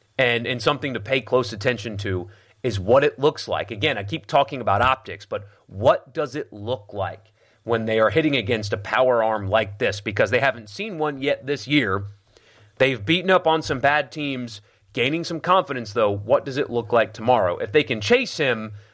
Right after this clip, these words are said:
then they have a really good chance at winning this series. Iowa kinda limps in. Uh, they have, um, strung together some losses here, has, uh,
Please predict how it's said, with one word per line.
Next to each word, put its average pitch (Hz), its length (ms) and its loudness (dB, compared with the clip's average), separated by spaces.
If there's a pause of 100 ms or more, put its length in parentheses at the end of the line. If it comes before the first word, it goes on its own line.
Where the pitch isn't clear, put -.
(100)
then 117 340 2
they 127 80 4
have 117 100 4
a 113 40 0
really 113 200 2
good 101 140 -4
chance 101 280 -2
at - 100 -4
winning 101 280 2
this 101 160 4
series. 87 400 0
Iowa 151 340 0
kinda 117 280 -6
limps 131 340 -6
in. 147 260 -2 (420)
Uh, 104 180 4
they 113 180 6
have, 107 300 2
um, 101 380 2 (600)
strung 170 400 0
together 151 460 0
some 117 200 -6
losses 117 760 0
here, 104 380 -8
has, 107 340 2
uh, 98 280 4